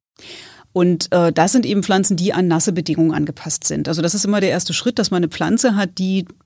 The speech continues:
Torf bilden kann. Und, äh, so eine ganz typische, die bestimmt viele kennen, ist Schilf. Ähm, was ja ganz oft so an Seeufern auch wächst oder eben entlang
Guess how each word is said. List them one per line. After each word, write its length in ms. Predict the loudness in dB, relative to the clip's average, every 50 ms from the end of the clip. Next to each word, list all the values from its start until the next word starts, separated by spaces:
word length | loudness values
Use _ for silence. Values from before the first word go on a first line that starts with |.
| _ _ _ _ _ -8
Torf 240 | 0 2 2 2 2
bilden 220 | 0 0 0 0 -2
kann. 320 | -4 -4 -8 -8 -10 -12 _ _ _ _ _ _ _
Und, 360 | -2 0 2 2 2 0 -2
äh, 180 | -4 -2 0 0
so 80 | 0 2
eine 100 | 0 0
ganz 200 | 0 0 -2 -2
typische, 360 | -2 -2 -2 -2 0 0 0
die 100 | 0 0
bestimmt 260 | -4 -4 -6 -6 -4
viele 180 | -2 -2 -2 0
kennen, 300 | 0 0 0 0 0 0
ist 120 | 0 -2
Schilf. 400 | 0 2 2 2 0 -2 -4 -12 _ _ _ _ _ _ _ _ _ -20 -20 -20 -20 -20 -20 -20 -20 -20 _ -4
Ähm, 320 | 0 2 4 4 4 4
was 120 | 4 2 2
ja 60 | 2
ganz 180 | 2 2 2 0
oft 100 | -2 0
so 80 | 0
an 140 | 2 2 4
Seeufern 560 | 4 2 2 2 2 0 0 2 2 2 2
auch 200 | 2 0 -2 0 0
wächst 360 | -2 -2 0 -2 -6 -4 -4
oder 380 | -2 -2 0 0 2 2 0
eben 200 | 0 0 -2 -2
entlang 400 | -2 -2 -4 -2 -2 -2 -2 -4